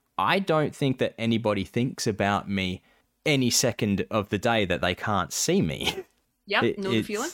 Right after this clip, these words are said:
Speaker 1: yeah, it's, um, o-, like object permanence, but in reverse.
Speaker 2: Yeah.
Speaker 1: It, it's very strange that, that, that happens. So it's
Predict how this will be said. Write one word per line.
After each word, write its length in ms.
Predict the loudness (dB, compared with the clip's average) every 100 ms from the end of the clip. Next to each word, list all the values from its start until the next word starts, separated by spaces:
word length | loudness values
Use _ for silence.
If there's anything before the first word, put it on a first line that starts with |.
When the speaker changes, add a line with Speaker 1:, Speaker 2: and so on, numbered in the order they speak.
| -6
Speaker 1:
yeah, 340 | 0 4 4 2
it's, 680 | 0 0 0 -4 -4 -2 0
um, 540 | 2 2 2 0 -2 -8 -20 -4
o-, 100 | -2
like 200 | 0 0
object 400 | -2 -2 -4 -2
permanence, 640 | 0 2 2 -2 -4 -8 -8 -2
but 180 | -2 0
in 200 | -2 0
reverse. 720 | 0 0 0 2 0 0 -2 _ _ _ _
Speaker 2:
Yeah. 160 | -12 -12 -14 _ _ _
Speaker 1:
It, 240 | -6 -4 -2
it's 140 | -4
very 600 | 0 2 4 2 2 -2 -4
strange 640 | -4 0 0 2 0 0
that, 340 | 0 0 -2 -4
that, 320 | -4 -4 -12 _
that 260 | -6 -6 -6
happens. 760 | -10 -6 -6 -4 -6 -4 -8 -6
So 280 | -2 2 2 0
it's 460 | -2 -2 -4 -6